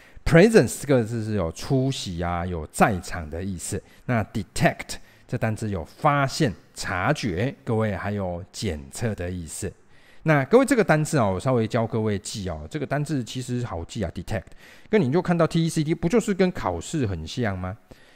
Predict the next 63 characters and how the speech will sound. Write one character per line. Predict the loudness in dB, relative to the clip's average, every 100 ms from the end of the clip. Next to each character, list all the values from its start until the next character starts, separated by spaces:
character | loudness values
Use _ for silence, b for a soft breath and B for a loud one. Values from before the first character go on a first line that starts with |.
| b b 6
发 | 6 6
考 | 2 0
卷 | 2 2
下 | 4 2
去， | 2
第 | -2 -4 -2
一 |
就 | 0
是 | 0 0
down | -2 -2 -2
嘛， | -4 -4 -4
考 | -4 -2
卷 | -2 0
发 | 0
下 | 0
去 | -2 0
要 | -2
干 | -2
嘛？ | -4 -6 -10 b
就 | -2
是 | 0
发 | 2
现 | 4 4
你 | 4
哪 | 2
里 | 2
有 | 2
问 | 0 -2
题 | -4
啊， | -8 -8 b 0
要 | 0
检 | 2 0 2
测 | 0 0
你 | 0
哪 | -4
里 | -2
有 | -2
问 | -4 -6
题。 | -10 -12
各 | -6
位 | -6
好 | -6
记 | -8 -6
哈， | -6 -6 -10 _ _
看 | -10
一 | -6
下 | -2
中 | 2 2
文。 | 0 -4 B B
所 | 0
以 | 2 0
许 | -8 -8 -4 -4 2
多 | 6 8
的 | 8 4 0
groomers， | 4 8 8 8 4 0 -6 -14
许 | -16 -10 -2 0 2
多 | 4 8 10
的 | 8 4
诱 | 6 6 4
骗 | 2 0 0
者 | -4 -4
哦， | -2 -4 -4
perceive， | -2 -2 0 2 2